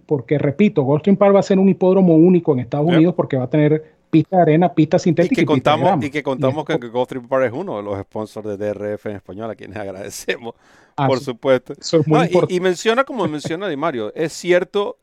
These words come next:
Speaker 2: que el descanso, no es que el descanso, sino parte del descanso, porque siete semanas no es suficiente para recuperar una grama. Definitivamente no lo es. Lo que acá hablamos de un descanso es un descanso continuo,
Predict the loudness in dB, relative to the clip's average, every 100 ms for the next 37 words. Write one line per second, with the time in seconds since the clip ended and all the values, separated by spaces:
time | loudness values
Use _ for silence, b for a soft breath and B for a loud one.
0 | _ -2 -2 -2 -6 -4 -2 -2 -6 -8
1 | -8 -8 _ _ -20 -14 -2 -2 0 -2
2 | -2 0 0 -2 _ 0 0 -4 -16 -20
3 | _ _ _ -10 -4 -4 -6 _ _ _
4 | _ _ _ 0 2 4 2 0 -2 -4
5 | -2 -2 -6 -4 -4 -4 -12 -12 -12 -8
6 | -6 -6 -8 -10 -8 -8 -10 -14 -18 -14
7 | -10 -10 -12 _ _ _ _ _ _ -6
8 | -6 -4 -6 -6 -4 -2 -4 -4 -6 -6
9 | -10 -20 _ -16 -14 -14 -10 -10 -10 -12
10 | -12 -10 -6 -6 -6 -10 -20 _ _ _
11 | _ _ _ -14 -6 -6 -4 -4 0 0
12 | 2 0 0 -4 -6 -6 -8 -4 -4 -4
13 | -10 -8 -8 -4 -4 -4 -10 -8 -10 -10
14 | -8 -6 -8 -10 -16